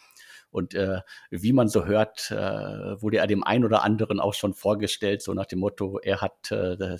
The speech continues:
Zalando an die Börse gebracht, was natürlich jetzt irgendwie eine sehr, sehr, äh, kurze und knappe Darstellung ist. Aber dementsprechend als, äh, C F O hat er bewiesen, dass er,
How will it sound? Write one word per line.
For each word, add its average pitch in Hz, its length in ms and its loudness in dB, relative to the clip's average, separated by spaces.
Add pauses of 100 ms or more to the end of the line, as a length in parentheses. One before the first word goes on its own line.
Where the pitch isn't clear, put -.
(260)
Zalando 107 400 2
an - 100 2
die 98 80 -2
Börse 95 320 0
gebracht, - 400 0
was - 140 -8
natürlich 85 300 -8
jetzt - 180 -8
irgendwie 82 240 -4
eine 82 240 -2
sehr, 101 220 4
sehr, 90 420 0
äh, 92 440 -4 (100)
kurze 156 360 4
und 104 160 2
knappe 117 300 0
Darstellung 101 560 0
ist. 101 200 -2 (340)
Aber 101 200 2
dementsprechend 98 640 -2
als, 92 300 -4
äh, 101 140 -4
C 151 240 2
F - 100 0
O 117 180 2
hat 104 120 -2
er 104 100 4
bewiesen, 101 460 -2
dass 92 180 -2
er, 92 240 -2